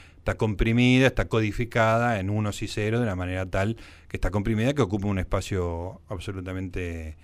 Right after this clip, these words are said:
irrelevante en términos físicos, ¿no? Entonces alguien me decía, o una noticia decía, que la forma más eficaz de codificar,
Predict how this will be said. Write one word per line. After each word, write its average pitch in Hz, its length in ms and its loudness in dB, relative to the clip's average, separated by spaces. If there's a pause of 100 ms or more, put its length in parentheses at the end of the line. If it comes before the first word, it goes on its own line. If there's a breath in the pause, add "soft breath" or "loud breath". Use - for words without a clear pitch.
(340 soft breath)
irrelevante 95 720 2
en 82 140 -6
términos 87 720 -4 (120)
físicos, 85 540 -8
¿no? 101 200 -8 (460 soft breath)
Entonces 180 340 0
alguien 202 400 0
me 120 260 4
decía, 180 680 0 (220)
o 90 260 -2 (420)
una 120 220 4
noticia 120 340 0
decía, 135 600 2 (760 soft breath)
que 135 180 6
la 127 200 8
forma 185 460 4
más 127 400 4
eficaz 123 880 2 (100)
de 104 280 -2
codificar, 110 840 2